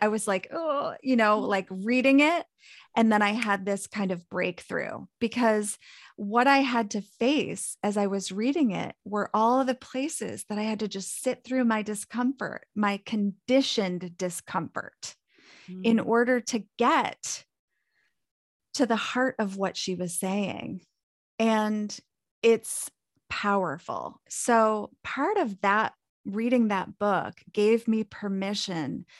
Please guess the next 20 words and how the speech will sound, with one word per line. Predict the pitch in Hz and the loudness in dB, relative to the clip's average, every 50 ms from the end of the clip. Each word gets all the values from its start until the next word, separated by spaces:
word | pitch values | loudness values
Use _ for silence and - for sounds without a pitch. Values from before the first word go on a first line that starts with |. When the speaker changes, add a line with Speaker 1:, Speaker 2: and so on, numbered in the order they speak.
| - - _ _ - | -20 -20 _ _ -8
Speaker 1:
to | - 226 - - | -4 -4 -2 -2
explore | 208 208 - - - - - _ _ - 208 208 202 220 220 226 226 233 240 240 240 - | -2 -4 -4 -8 -10 -10 -12 _ _ -8 -6 -4 0 0 2 4 4 4 2 0 0 0
my | 214 208 196 - | 0 0 0 0
own | - - 202 208 214 214 214 202 | -2 -2 -2 0 0 0 0 0
body | - 185 175 170 175 175 165 160 165 165 - - | -2 -2 -2 -2 -4 -4 -6 -6 -6 -8 -8 -8
with | 185 190 185 180 - 196 | -6 -6 -6 -8 -10 -14
way | 185 185 185 180 185 208 214 220 226 226 226 | -12 -10 -10 -2 0 2 2 4 4 4 4
more | 214 196 180 165 175 | 4 2 2 -2 -6
permission, | - - - 185 180 175 175 175 170 - - - - 185 - - - 190 _ _ - - - - - - - _ _ - | -10 -10 -8 -6 -4 -4 -4 -4 -6 -6 -6 -6 -8 -8 -8 -10 -12 -12 _ _ -20 -20 -20 -20 -20 -20 -20 _ _ 0
um, | 208 196 190 190 190 190 185 190 - - - _ - | 4 4 4 4 4 2 2 0 -2 -2 -4 _ 0
and | 214 208 202 202 202 202 202 | 0 2 2 2 0 0 -2
to | - 214 208 | -4 -6 -4
just | 208 233 240 254 262 269 - - - _ _ _ _ _ _ - | -2 0 2 2 2 0 -4 -6 -8 _ _ _ _ _ _ -12
start | - - - - 233 240 269 269 - - | -10 -10 -2 2 4 4 4 2 0 -2
to | - 285 | -4 -4
disrupt | 226 - 214 208 - - - 180 170 175 180 202 202 _ - - - | -4 -2 -6 -6 -6 -8 -10 -8 -4 -2 -2 -2 -4 _ -18 -4 -2
those | 190 170 165 170 170 | -2 -2 -2 -4 -8
stories | - - - - 185 190 208 208 202 190 185 175 - | -8 -8 -6 -4 -2 -2 0 0 0 -2 -2 -6 -6
of | - 175 170 170 | -8 -10 -8 -8
shame. | - - - 202 202 202 196 185 170 139 - - - 185 | -8 -6 -4 -2 -2 -2 -2 -2 -4 -4 -6 -6 -8 -10